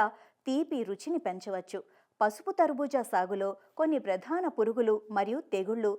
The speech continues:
సమస్యగా మారుతాయి. పొడి తెగులు నివారణకు కార్బెండిజం రెండు గ్రాములు లీటరు నీటికి పిచికారీ చేయాలి. తామర తెగులు ఉన్నప్పుడు కాపర్ ఆక్సిక్లోరైడ్ మూడు గ్రాములు లీటర్ నీటికి పిచికారీ చేయాలి.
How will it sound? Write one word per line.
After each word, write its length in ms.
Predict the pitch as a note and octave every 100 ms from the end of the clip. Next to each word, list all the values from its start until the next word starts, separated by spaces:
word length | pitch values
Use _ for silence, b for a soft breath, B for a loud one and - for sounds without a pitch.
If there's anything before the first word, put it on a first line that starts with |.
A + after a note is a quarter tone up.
| -
సమస్యగా 500 | G#3 G#3 C4+ A3 G3+
మారుతాయి. 460 | A#3 F#3+ F3+ F#3 F3 b b b -
పొడి 200 | G3+ C4+
తెగులు 320 | F#4 F4+ F4+
నివారణకు 720 | C#4 G#3 A3 A#3+ A#3 A#3+ A3+ B B B
కార్బెండిజం 760 | - C4 C4+ E4+ E4 C#4+ B3+ B3+ - _
రెండు 320 | F#3 G#3 C4 C#4
గ్రాములు 500 | A#3 A3 A3 G#3 G#3 B B A3
లీటరు 460 | A#3 D4+ E4+ A#3+
నీటికి 400 | G3 G#3+ A#3+ B3+
పిచికారీ 560 | - F#3 - B3 G#3+ F#3+ G3
చేయాలి. 300 | F#3 F3+ - b b b
తామర 360 | G#3+ G#3+ E4 F4+
తెగులు 320 | E4+ B3+ B3+
ఉన్నప్పుడు 600 | A3 F3+ G#3+ A3+ C4 G#3+ B B -
కాపర్ 400 | C4 C#4+ D#4+ D#4+ -
ఆక్సిక్లోరైడ్ 800 | G#3+ A3 - B3+ A3+ G#3+ G#3+ G#3+ -
మూడు 300 | G3 G#3 C#4
గ్రాములు 520 | B3 G#3+ G3+ G#3 A#3 - b b
లీటర్ 380 | A#3 C#4+ E4+ C#4+
నీటికి 260 | G#3+ G#3 E4
పిచికారీ 500 | A#3 G#3 - G#3 F#3+
చేయాలి. 420 | - F#3 F3+